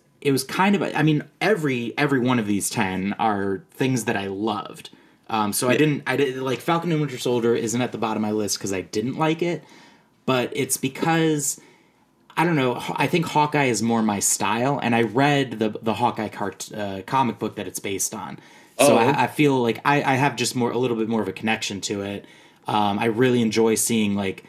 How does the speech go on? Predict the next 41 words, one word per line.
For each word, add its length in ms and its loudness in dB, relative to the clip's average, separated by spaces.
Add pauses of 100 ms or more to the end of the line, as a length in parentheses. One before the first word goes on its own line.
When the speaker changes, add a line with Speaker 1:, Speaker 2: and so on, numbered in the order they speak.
(140)
Speaker 1:
Pizza 280 -6
Dog, 540 2 (180)
especially, 680 -2
and 440 -6
the 440 -6 (240)
Tracksuit 480 -2
Mafia, 680 0 (380)
um, 520 -2
like, 220 -4 (260)
brought 320 0
to, 140 -2
brought 380 -2
to 100 -6
life 300 -2
from 260 -2
the 60 -6
comic 340 -4
book. 300 -6 (480)
Speaker 2:
Mm-hmm. 100 -2
Speaker 1:
Um, 560 0 (680)
Speaker 2:
Yeah, 180 6
Speaker 1:
Falcon 200 6 (100)
Speaker 2:
no. 60 4
Speaker 1:
and 80 4
Winter 140 -6
Soldier, 360 2
it 140 2
was 140 0
great, 680 -4
but 340 -4 (500)
I 60 0
don't 80 2
know, 80 4
I'm, 240 0
I'm, 220 0
I'm 220 4
enjoying 340 0
Hawkeye 400 -6
a 40 -10
little 180 -6
better. 340 -12